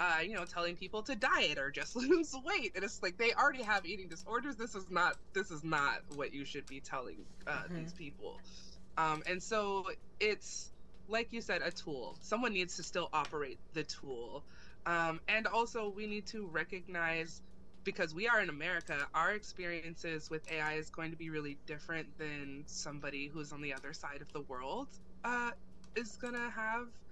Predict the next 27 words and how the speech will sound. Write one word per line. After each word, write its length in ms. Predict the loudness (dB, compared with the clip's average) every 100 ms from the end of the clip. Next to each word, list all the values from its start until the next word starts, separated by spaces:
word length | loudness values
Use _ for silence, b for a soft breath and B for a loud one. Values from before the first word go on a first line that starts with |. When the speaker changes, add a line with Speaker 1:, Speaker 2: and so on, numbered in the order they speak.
| B B B B B
Speaker 1:
Um, 600 | 2 4 4 0 -4 -6 -8 -10 -10 -10 -8 0
for 120 | 2
instance, 420 | 2 -2 -4 -4
when 100 | -2
it 140 | -2 -2
comes 460 | -4 -2 -4 -6
to 120 | -4
things 520 | -2 -2 -2 -4 -6 -2
like 280 | -2 -2 0 2
asking 480 | 2 0 -6 -6
Chat 260 | -2 -2 -2 -6
G 160 | -6
P 180 | -6 -10
T 420 | -8 -6 -4 -4 -6
about, 680 | -6 -2 0 2 0 -2 -4 -8 B B B B B -10 -8 -2
uh, 380 | 2 2 0 -4
you 140 | -4 -2
know, 200 | 0 0
indigenous 560 | -2 -2 -2 -2 -4 -4
peoples, 840 | -4 -2 0 0 0 -2 -6 -10 -2
asking 420 | 0 0 0 -4 -2
Chat 280 | 0 0
G 140 | -2 -6
P 120 | -8
T 260 | -6 -4 -4
about 340 | -2 -2 -2
enslavement, 960 | -4 -6 -8 -4 -4 -4 -6 -6 -4 -6